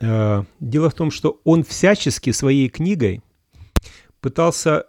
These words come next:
э, донести, э, такую идею о том, что, э, первое, э, капитализм несёт абсолютно стопроцентную вину,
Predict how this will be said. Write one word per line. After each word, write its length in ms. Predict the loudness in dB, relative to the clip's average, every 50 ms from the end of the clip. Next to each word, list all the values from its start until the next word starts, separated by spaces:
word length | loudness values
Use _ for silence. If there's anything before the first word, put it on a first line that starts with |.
| _ -4
э, 380 | -2 0 2 4 4 2 2 2
донести, 920 | 0 0 0 2 0 -2 -2 -6 -12 -12 -8 -4 -2 0 2 2 2 0
э, 320 | -2 -2 -2 0 0 -2 -2 -6
такую 460 | -8 -10 -6 -6 -4 -2 0 0 -2
идею 480 | -2 -2 -2 -2 -2 -2 -4 -6 -12 -18 _ -20 -20 -20 _ _ _ -20 -20 -20 -20 _ _ _ _ _ _ _ _ _ _ _ _ -12
о 100 | -12 -10
том, 280 | -4 -4 -2 -2 -2 -4
что, 580 | -8 -12 -6 -2 0 2 2 2 0 -4 _ _
э, 220 | -2 0 2 2 0 0
первое, 480 | 0 2 2 2 2 0 -2 -4 -8 -12 -16 _ _ _ _ _ _ _ _ -10
э, 560 | -6 -4 -4 -2 -2 -2 -2 -2 -2 -4 -4 -6 -10 _ _ _ _ _ _ _ _ _ _ _ _ _ _ _ _ _ _ _ _ _ _ _ _ _ _ _ -2 0
капитализм 640 | 2 2 2 2 2 2 2 2 2 2 2 2
несёт 420 | 2 0 0 0 0 0 0 -2 -6 _ _ _ _ _ _ -2
абсолютно 640 | -2 -2 0 0 0 2 2 2 2 0 0 -4
стопроцентную 880 | -4 -2 -2 -2 0 0 -2 -4 -2 -2 -2 -2 -2 -2 -2 -2 0 0 0
вину, 480 | 0 0 0 2 2 0 0 -2 -6